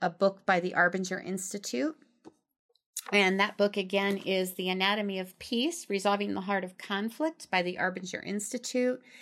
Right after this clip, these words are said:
Uh, it is a very helpful resource if you are struggling with how to, um, negotiate, if you will, for more peace in your life and in your relationships. Uh, I wanna talk about something today that's kind of a lot to tackle.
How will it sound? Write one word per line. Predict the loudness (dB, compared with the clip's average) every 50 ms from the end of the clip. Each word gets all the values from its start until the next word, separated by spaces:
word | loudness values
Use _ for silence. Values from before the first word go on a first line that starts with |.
| -20 -20 -20 -20 -20 _ _ _
Uh, | 2 4 4 4
it | 4 4 4 6
is | 4 4 2
a | -2
very | -2 -4 -6 -6 2 4 4 4 4 4 2 2
helpful | 2 2 0 0 0 0 -2 -2 0
resource | 0 -2 -2 -2 -4 -2 0 0 0 0 -2 -4 -8 -4 -2
if | -2 -2 -2 -2
you | -4 -2 -2 -2 0
are | 0 -2 -2
struggling | -2 -4 -2 0 0 2 2 2 0 0 0 0 -2
with | -2 -4 -6 -4
how | 0 2 2 2 2
to, | -2 -4 -4 -2 -2 -2 -2 -2 -4 -6 -8 -12 -18 -20 -20 -20 -20 _ _ -2
um, | 0 0 0 0 -2 -4 -6 -8 -6 -4
negotiate, | -2 -2 0 2 2 2 2 2 0 0 0 0 0
if | 0 -2 -2
you | -2 -2
will, | 0 0 0 0
for | 2 2 2
more | 2 2 0 0
peace | -2 -2 -4 -4 -2 -2 -2 -2 -2
in | -2 -2
your | -2 -2 -2
life | -2 -2 -2 -4 -4 -4
and | -4 -4
in | -2 -2
your | -2 -2 -2
relationships. | -2 -2 -2 -2 -2 -2 -2 -4 -6 -6 -6 -6 -6 -6 -4 -4 -6 -6 -8 -10 -12 -12 -16 -20 -20 -20 -20 -20 -20 _ _ _ _ _ _ 2
Uh, | 4 4 4 4
I | 4
wanna | 4 4 4 4
talk | 4 2 0 0 2
about | 2 2 2 2
something | 0 -2 -2 0
today | -2 2 4 4 4 6 4 2
that's | 2 0 -2 -4 -8 -8 -8 -4
kind | -2 0 2 4 4
of | 2 2 -2 -6 _ 2
a | 4 4
lot | 6 4 4 2 0 -4
to | -4 -4 -4 -6 _ _ _
tackle. | -16 -14 -14 -14 -14 -14 -8 -2 2 2 2 2 0 -2 -2 0 2 2 2 0 -2 -4